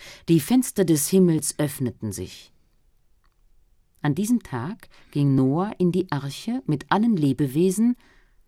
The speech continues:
und Jahwe schloss hinter ihm zu. Die Wasser schwollen an und nahmen immer mehr zu und bedeckten alle hohen Berge.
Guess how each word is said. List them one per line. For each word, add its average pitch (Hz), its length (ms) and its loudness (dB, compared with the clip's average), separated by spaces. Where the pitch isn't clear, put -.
und 160 200 0
Jahwe 240 420 -2
schloss 175 460 -4
hinter 143 440 -4
ihm 185 220 -6
zu. 101 340 -8
Die 117 120 -6
Wasser 135 360 -4
schwollen 120 460 -4
an 135 300 -2
und 156 160 4
nahmen 190 320 6
immer 208 180 6
mehr 202 320 4
zu 117 380 -2
und 160 180 2
bedeckten 202 520 2
alle 220 260 0
hohen 190 280 2
Berge. 123 480 -4